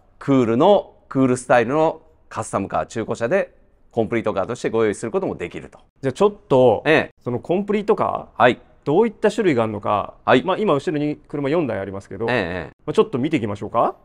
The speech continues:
Speaker 1: 行きましょうか。
Speaker 2: はい。
Speaker 1: はい。じゃあね、一番奥から行きましょうか。
Speaker 2: はい。
Speaker 1: こちらね、新型ジーアール八六ベースの、
Speaker 2: はい。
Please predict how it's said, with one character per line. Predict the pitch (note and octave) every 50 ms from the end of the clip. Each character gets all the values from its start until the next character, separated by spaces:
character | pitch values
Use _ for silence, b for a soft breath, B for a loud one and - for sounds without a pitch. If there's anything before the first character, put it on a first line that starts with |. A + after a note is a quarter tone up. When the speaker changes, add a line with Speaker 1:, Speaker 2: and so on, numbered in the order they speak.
| _ -
Speaker 1:
行 | A#2+
き | C3+
ま | C3 B2+
し | -
ょ | C3
う | F#2+
か。 | - D2+ - -
Speaker 2:
は | C3+ C3+ B2 A#2
い。 | G2+ F2+ -
Speaker 1:
は | - B2+ D#3+
い。 | D#3 - - _ _ -
じ | C#3+ G#3
ゃ | F#3
あ |
ね、 | D#3+ D3 C3
一 | C3+ C#3 - G3
番 | G3 G3
奥 | G#3 G#3+ G#3 -
か | F3+ D#3+
ら | A#2 A2
行 | -
き | A#2+
ま | A#2 A2+
し | -
ょ | A#2 F2+
う | -
か。 | F#2+ D#2+ C2 - -
Speaker 2:
は | C#3+ C3+ A#2+
い。 | G2 - - - - _ _ _ _ _ _ _ _ _ _ _ _ _ _ _ _ _ _ _ - -
Speaker 1:
こ | - F#3+
ち | F#3+ A#3
ら | A#3 A3+ A3+
ね、 | G#3+ F3+ B2 G2 F#2+
新 | - - - F3+ F#3 F3+ F3+ F3
型 | F3 E3 F#3 E3+ D#3
ジ | C3+ A#2 C3+ E3
ー | F#3 F3+ F#3 F#3+ F#3
ア | E3
ー | B2
ル | G2
八 | - - B2 - -
六 | D#3 D3+ C#3 D3 C#3+
ベ | B2 D#3+ D#3+ C3+
ー | G#2+
ス | - - E2+
の、 | F2 A2+ C#3+ D3 A#2 E2 -
Speaker 2:
は | C#3 C3+
い。 | A#2+ A2